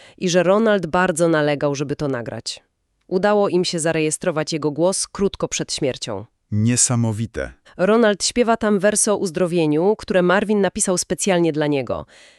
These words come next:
Speaker 1: Słychać w tym i ból, i nadzieję jednocześnie. To jest naprawdę coś.
Speaker 2: Wow.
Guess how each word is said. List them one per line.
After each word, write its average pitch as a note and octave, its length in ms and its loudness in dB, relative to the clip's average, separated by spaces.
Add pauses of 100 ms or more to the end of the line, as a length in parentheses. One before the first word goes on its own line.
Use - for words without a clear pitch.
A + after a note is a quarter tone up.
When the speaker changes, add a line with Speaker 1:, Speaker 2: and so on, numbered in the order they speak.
(120)
Speaker 1:
Słychać A3+ 440 0
w - 80 -12
tym F#3 200 2
i A3 140 -4
ból, B3+ 340 0 (380)
i A3+ 80 2
nadzieję D3+ 340 0
jednocześnie. G#2+ 640 -8 (380)
To F3+ 80 -2
jest E3 120 -2
naprawdę A#2 360 -6
coś. - 340 -14 (260)
Speaker 2:
Wow. D#2 280 -2